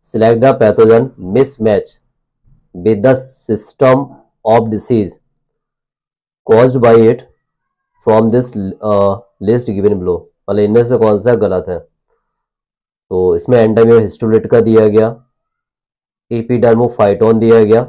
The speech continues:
Boucheria bancrofti दिया गया, Haemophilus influenza दिया गया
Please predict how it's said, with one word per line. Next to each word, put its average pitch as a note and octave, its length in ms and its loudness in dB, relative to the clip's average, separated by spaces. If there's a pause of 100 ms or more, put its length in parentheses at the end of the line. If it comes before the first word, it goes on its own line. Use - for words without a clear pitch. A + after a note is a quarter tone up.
(120)
Boucheria G2 640 0
bancrofti G#2 540 -4
दिया A2 200 2
गया, G#2+ 240 0 (520)
Haemophilus A2 500 0
influenza G2 520 -2
दिया F2+ 220 -4
गया D#2+ 200 -6